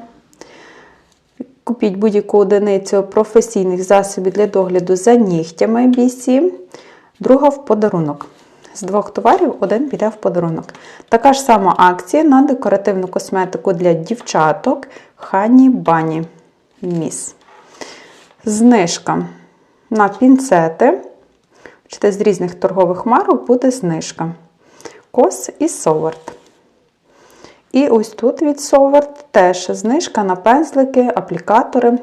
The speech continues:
для макіяжу. Засоби для догляду за обличчям та тілом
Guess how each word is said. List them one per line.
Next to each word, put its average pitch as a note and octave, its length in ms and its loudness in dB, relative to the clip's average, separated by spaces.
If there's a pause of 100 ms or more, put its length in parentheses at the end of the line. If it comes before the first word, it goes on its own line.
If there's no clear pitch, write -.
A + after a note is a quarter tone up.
(100)
для G3 280 -2
макіяжу. G3 920 -2 (1400)
Засоби G#3+ 580 0
для E4+ 180 4
догляду G3+ 520 -2
за F#3 160 0
обличчям F#3 600 -2
та B3+ 200 0
тілом G#3+ 580 -2